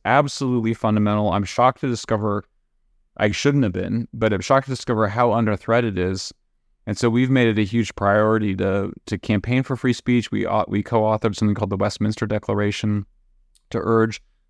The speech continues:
the defunding and dismantling of the censorship industrial complex in the United States and around the world. Uh, you know, it's cliche.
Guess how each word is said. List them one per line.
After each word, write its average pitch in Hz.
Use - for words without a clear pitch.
the 107
defunding 113
and 101
dismantling 107
of 104
the 104
censorship 104
industrial 101
complex 101
in 110
the 117
United 110
States 104
and 101
around 104
the 104
world. 101
Uh, 101
you 120
know, 110
it's -
cliche. 135